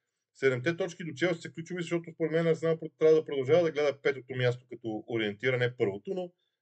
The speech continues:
това е една друга тема. А, просто защото дългосрочният план на артилеристите е, е такъв.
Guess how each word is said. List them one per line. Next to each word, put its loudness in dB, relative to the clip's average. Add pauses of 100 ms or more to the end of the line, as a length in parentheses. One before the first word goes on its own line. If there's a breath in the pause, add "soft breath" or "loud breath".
(120)
това -2
е 0
една 0
друга -2
тема. 4 (480)
А, -4 (480)
просто -6
защото -6
дългосрочният -4
план 0
на -2
артилеристите -6
е, -2
е -6
такъв. -14